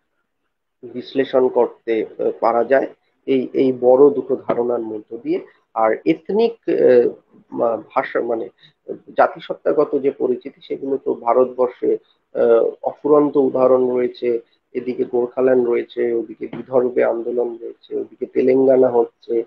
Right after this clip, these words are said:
আহ, আহ, মানে, আহ, ভারতবর্ষটা আমরা সবাই জানি, এটা যেহেতু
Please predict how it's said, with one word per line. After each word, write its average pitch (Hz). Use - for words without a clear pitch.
আহ, 120
আহ, 156
মানে, 156
আহ, -
ভারতবর্ষটা 165
আমরা 147
সবাই 147
জানি, 143
এটা 131
যেহেতু 139